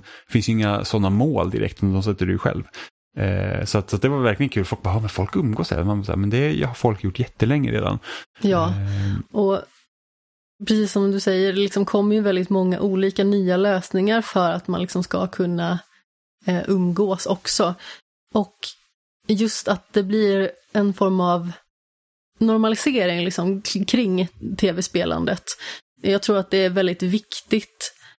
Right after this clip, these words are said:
Speaker 2: alltså samhällsmässigt, för att det liksom inte ska vara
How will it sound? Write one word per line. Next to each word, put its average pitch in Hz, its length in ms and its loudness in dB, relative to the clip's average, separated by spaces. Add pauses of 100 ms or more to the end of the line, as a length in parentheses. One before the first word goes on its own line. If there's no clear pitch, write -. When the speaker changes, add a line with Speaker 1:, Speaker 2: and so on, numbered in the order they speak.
(120)
Speaker 2:
alltså 185 160 2
samhällsmässigt, 190 1400 0 (580)
för 180 380 2
att - 560 -4 (480)
det 196 180 2
liksom 190 300 0
inte 185 220 0
ska 190 200 0
vara 175 600 0